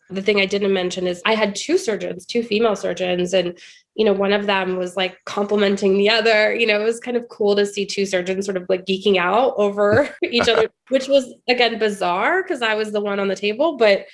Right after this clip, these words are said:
Speaker 1: it was interesting <laughs> in hindsight. <laughs>
Speaker 2: Okay, so now you're two weeks away. What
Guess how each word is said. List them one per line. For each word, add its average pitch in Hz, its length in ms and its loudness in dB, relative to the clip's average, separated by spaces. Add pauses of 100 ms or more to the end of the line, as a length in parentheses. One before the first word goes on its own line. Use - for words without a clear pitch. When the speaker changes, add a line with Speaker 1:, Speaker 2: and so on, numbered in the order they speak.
Speaker 1:
it 190 140 0
was 196 160 -2
interesting 190 760 -2 (320)
<laughs> - 320 -6
in 247 120 4
hindsight. 202 680 0 (280)
<laughs> - 120 -12 (540)
Speaker 2:
Okay, 98 300 0
so - 180 -2
now 120 300 4
you're 107 220 0
two 123 160 -4
weeks 113 260 -4
away. 95 360 2
What 98 500 0